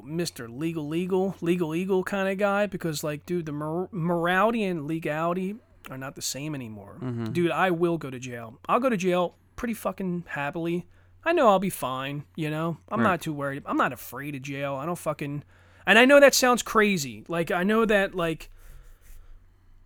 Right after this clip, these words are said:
Speaker 1: <sighs> dude, I don't know. Maybe it's the way I grew up or, like, the, the mentality that I have nowadays. I just don't fucking care anymore. If
Speaker 2: Mm-hmm.
Speaker 1: that means that my family's gonna be safe,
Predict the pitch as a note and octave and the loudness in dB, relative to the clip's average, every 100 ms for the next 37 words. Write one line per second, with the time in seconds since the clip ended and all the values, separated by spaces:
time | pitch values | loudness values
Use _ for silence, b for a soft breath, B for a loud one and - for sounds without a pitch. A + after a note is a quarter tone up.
0 | - - - - - - F3+ E3+ C3 G#2 | -16 -8 -6 -6 -8 -4 0 0 -4 -8
1 | G#2 E3+ G#3+ - D#3+ D3 C3+ A#2+ A#2+ B2 | -6 -2 -2 0 0 -2 -4 -8 -8 -8
2 | B2+ A#2 A2+ A2 - B2+ A#2+ D3 C#3 D#3 | -10 -12 -14 -16 -14 -14 -12 -12 -12 -12
3 | B2 - - - C#3 D3+ D#3 - F3 D#3+ | -14 -18 -6 -2 0 0 -2 -2 -2 0
4 | D#3+ D3 C3 A#2+ D3 D3+ C3+ A#2+ G#2 G#2+ | 0 -2 -6 -8 -6 -6 -6 -10 -12 -12
5 | - - - C#3+ - G#2+ - C#3 A#2 B2+ | -12 -10 -10 -10 -12 -14 -16 -14 -14 -14
6 | A2 G2 G2+ - - b b G#2 D#3+ D#3+ | -14 -16 -16 -18 -20 b b -8 0 4
7 | B3 C4 B3 A3 E3+ D#3+ F3+ D#3 F#3 G3+ | 4 6 4 2 -4 -4 -2 0 0 -2
8 | - F#3+ F3 - C#3+ E3 A#3 - | -2 -2 0 0 0 -4 -4 -10